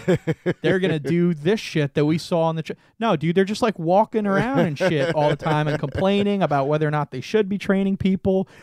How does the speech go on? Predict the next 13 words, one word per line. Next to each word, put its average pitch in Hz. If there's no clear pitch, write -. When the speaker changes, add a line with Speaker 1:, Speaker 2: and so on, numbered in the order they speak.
Speaker 2:
or 139
meditating 190
about 143
the 135
dark 175
side, 190
and, 180
uh, 135
it's 202
just -
frustrating. 143
It's 170
like, 185